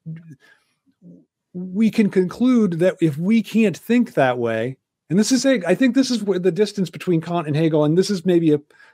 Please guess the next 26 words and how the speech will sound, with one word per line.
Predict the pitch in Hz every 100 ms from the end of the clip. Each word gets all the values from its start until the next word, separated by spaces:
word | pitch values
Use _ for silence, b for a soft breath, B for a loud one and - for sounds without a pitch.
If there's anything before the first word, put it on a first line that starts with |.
| b
point | 180 160
of | 135 127 _ _ _ -
difference | 165 165 139 - - - -
that | 147 - 143 - _ -
didn't | 175 165
get | 160
drawn | 139 147 139
out | 131
in | 123
that | 123
discussion. | - - 135 117 - _ _ _ _ _ _
He | -
thinks | 175 220 190
if | 175 170
we | 190 240
can't | 240 233 208 165
think | 220 220
that | 190 156
way, | 143 143 143 143 - _ _ -
then | 175 185 170 151 _ _ _ _ _
it | 170
can't | - 196 190
actually | 180 170 - 165 156 135 - _ - 147
be | 151
that | 127 104
way, | - 139